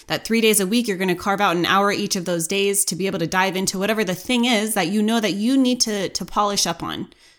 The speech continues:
you need to maybe revisit, or maybe you need to learn something brand new like I've decided to do at the beginning of the year when it comes to the stock market. You see, I believe that continuing to learn and grow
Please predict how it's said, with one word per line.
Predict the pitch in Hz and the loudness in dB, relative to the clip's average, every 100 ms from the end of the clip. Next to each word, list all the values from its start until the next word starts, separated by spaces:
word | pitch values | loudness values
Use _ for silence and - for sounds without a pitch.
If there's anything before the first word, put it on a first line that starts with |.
| _ _ _ _ - | _ _ _ _ -2
you | 196 | 2
need | 220 | 4
to | 220 | 2
maybe | 202 202 214 | 2 2 2
revisit, | 190 208 185 233 147 - - _ _ _ _ _ _ - - - | 2 0 0 0 0 -4 -12 _ _ _ _ _ _ -20 -18 -2
or | 190 | 2
maybe | 214 247 | 4 4
you | 233 214 | 2 0
need | 226 233 | 0 0
to | |
learn | 185 226 247 220 | -2 0 0 0
something | 220 190 175 | 0 -2 -2
brand | 190 226 226 | 0 2 4
new | 247 202 214 | 2 0 -4
like | 190 190 | -4 -2
I've | 190 220 | 0 0
decided | 190 180 170 165 | 0 -2 -2 -4
to | |
do | 175 170 | -2 -2
at | 170 | -2
the | |
beginning | 165 170 180 | -4 -2 0
of | 165 | 0
the | |
year | 170 214 196 | 0 0 0
when | 190 | -2
it | |
comes | 196 180 180 | -4 -4 -4
to | |
the | - | -4
stock | - 196 196 | -4 -2 -4
market. | 120 101 - - - _ _ _ _ _ _ _ _ _ - - - - _ _ _ _ | -6 -12 -12 -14 -20 _ _ _ _ _ _ _ _ _ -20 -20 -20 -20 _ _ _ _
You | 156 | -4
see, | 165 190 | 2 4
I | 180 | 4
believe | 185 185 | 2 2
that | 180 - | 0 -2
continuing | 185 175 196 190 180 | -2 0 0 2 0
to | 170 | 0
learn | 160 196 185 165 | 0 0 2 2
and | 170 156 | 0 -2
grow | 170 196 165 160 | 0 0 0 -2